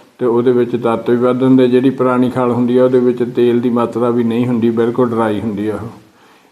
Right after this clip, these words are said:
ਇਹ ਸੀਗੀ ਜੀ ਅੱਜ ਆਪਣੀ ਜਾਣਕਾਰੀ ਦਾਣੇ ਦੇ ਉੱਤੇ। ਤੇ ਤੁਹਾਨੂੰ ਆਪਣੀ ਇਹ ਜਾਣਕਾਰੀ ਕਿੱਦਾਂ ਦੀ ਲੱਗੀ ਆ, ਕੁਮੈਂਟ ਕਰਕੇ ਜ਼ਰੂਰ ਦੱਸਿਓ ਤੇ ਨਾਲੇ ਲਾਈਕ ਸ਼ੇਅਰ ਵੀ ਜ਼ਰੂਰ ਕਰਿਆ ਕਰੋ ਜੀ,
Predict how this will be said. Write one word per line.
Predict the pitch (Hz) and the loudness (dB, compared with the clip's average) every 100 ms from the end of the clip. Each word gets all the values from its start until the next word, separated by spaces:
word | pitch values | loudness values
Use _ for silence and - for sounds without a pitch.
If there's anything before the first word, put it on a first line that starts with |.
| _ | _
ਇਹ | 139 151 143 | 2 2 4
ਸੀਗੀ | 151 151 | 2 4
ਜੀ | 156 160 143 | 4 4 4
ਅੱਜ | 135 | 2
ਆਪਣੀ | 143 143 139 139 131 - - - - _ - 127 | 0 2 4 4 0 -6 -12 -18 -20 _ -6 -2
ਜਾਣਕਾਰੀ | 127 127 127 127 127 135 | 2 2 2 0 2 2
ਦਾਣੇ | 123 117 117 | 2 0 0
ਦੇ | 123 135 | 2 2
ਉੱਤੇ। | 135 139 135 135 135 - - - | 2 4 2 2 -6 -16 -20 -6
ਤੇ | 135 | -4
ਤੁਹਾਨੂੰ | 120 123 127 | 0 0 2
ਆਪਣੀ | 123 120 127 127 | 0 0 -2 2
ਇਹ | 127 120 123 120 117 120 120 | 2 2 0 -2 -2 -2 0
ਜਾਣਕਾਰੀ | 123 120 120 123 127 | 0 0 0 0 2
ਕਿੱਦਾਂ | 123 113 123 | 0 0 0
ਦੀ | 120 120 | 2 2
ਲੱਗੀ | 120 117 127 123 | 0 0 2 2
ਆ, | 107 - - - - _ | 2 -4 -16 -20 -20 _
ਕੁਮੈਂਟ | 123 123 120 135 | -4 -2 0 0
ਕਰਕੇ | 131 127 131 | 0 0 0
ਜ਼ਰੂਰ | 123 123 131 | 2 4 4
ਦੱਸਿਓ | 135 131 131 135 131 131 - - - - _ _ - | 4 0 2 2 2 -4 -12 -20 -20 -20 _ _ -4
ਤੇ | 143 | 2
ਨਾਲੇ | 143 135 147 | 2 4 4
ਲਾਈਕ | 147 139 139 139 | 4 4 2 2
ਸ਼ੇਅਰ | 147 151 | 4 4
ਵੀ | 151 151 | 4 2
ਜ਼ਰੂਰ | 147 151 165 | 4 4 4
ਕਰਿਆ | 151 147 | 4 4
ਕਰੋ | 143 147 147 | 4 4 4
ਜੀ, | 147 151 | 4 0